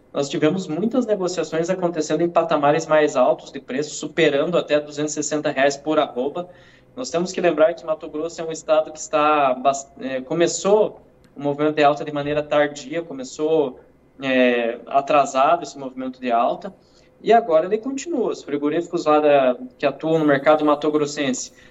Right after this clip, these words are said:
ainda contam com escalas de abate mais curtas e seguem pagando mais pra essa arroba do boi gordo. Tivemos negócios até duzentos e setenta reais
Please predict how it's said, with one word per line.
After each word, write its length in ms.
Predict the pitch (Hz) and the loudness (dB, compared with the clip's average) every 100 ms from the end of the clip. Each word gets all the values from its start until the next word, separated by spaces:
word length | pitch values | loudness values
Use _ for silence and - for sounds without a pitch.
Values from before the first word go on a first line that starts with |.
| _ | _
ainda 400 | 147 151 196 214 | 0 0 2 0
contam 400 | 208 175 170 170 | 0 0 0 -2
com 160 | 156 156 | -6 -4
escalas 380 | 151 151 147 143 | -4 2 2 4
de 60 | |
abate 400 | 139 131 135 131 | 2 4 2 0
mais 280 | 135 139 139 | -6 -8 -8
curtas 720 | - 147 165 175 214 - - - _ _ _ | -10 -2 -2 0 -4 -4 -10 -14 _ _ _
e 80 | 208 | -8
seguem 480 | 202 156 151 170 190 | -2 2 2 0 -4
pagando 380 | 196 190 170 190 | -2 0 -2 -2
mais 280 | 147 139 | -2 -2
pra 120 | - 165 | -4 -6
essa 160 | 165 | -2
arroba 240 | 175 170 175 | -2 -2 -2
do 60 | |
boi 200 | 175 220 | 2 4
gordo. 220 | - 185 | 4 2
Tivemos 360 | - 131 143 160 | 0 -2 -4 0
negócios 520 | 170 135 143 151 - | -2 2 0 0 -2
até 240 | 185 175 170 | -4 0 0
duzentos 600 | 180 185 160 175 180 - | -2 -4 -2 -2 -4 -10
e 40 | |
setenta 680 | - 175 165 160 180 196 165 | -8 -6 -6 0 0 2 0
reais 560 | 127 123 135 170 - | 0 2 2 2 -4